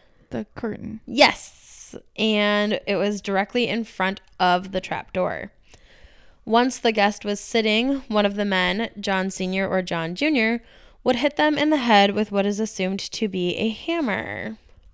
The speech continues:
Speaker 2: Once the man or victim was unconscious, the women would slit their throat to make sure that, that their victim was dead, and the body would be dropped through the trap door, stripped, and then buried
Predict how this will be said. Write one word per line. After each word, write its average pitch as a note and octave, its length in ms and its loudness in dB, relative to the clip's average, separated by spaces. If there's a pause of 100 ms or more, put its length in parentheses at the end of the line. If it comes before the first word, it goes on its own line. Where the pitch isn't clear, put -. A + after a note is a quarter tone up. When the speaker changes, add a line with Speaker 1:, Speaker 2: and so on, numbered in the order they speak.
(880)
Speaker 2:
Once A#3 280 -2
the A3+ 140 -4
man G#3+ 500 2
or F#3+ 360 0
victim G3 600 -4 (460)
was G3 240 0
unconscious, G#3+ 1040 0
the G#3 180 2
women G#3+ 320 2
would G3+ 160 -2
slit - 560 -2
their G#3+ 180 4
throat G3+ 600 -2 (180)
to - 140 -8
make G3 160 0
sure F#3+ 280 2
that, F#3+ 340 -6
that F#3 200 4
their F3+ 140 2
victim F3+ 300 -4
was F3+ 220 -6
dead, B3+ 280 4
and G#3 180 -2
the G3+ 60 2
body F#3 260 4
would F#3+ 140 -2
be G3+ 100 0
dropped F#3 340 -2
through F#3 180 -6
the F3 100 -2
trap E3+ 380 -4
door, B3 340 4 (580)
stripped, - 460 0 (100)
and A3 160 0
then G#3 160 2
buried F#3+ 460 4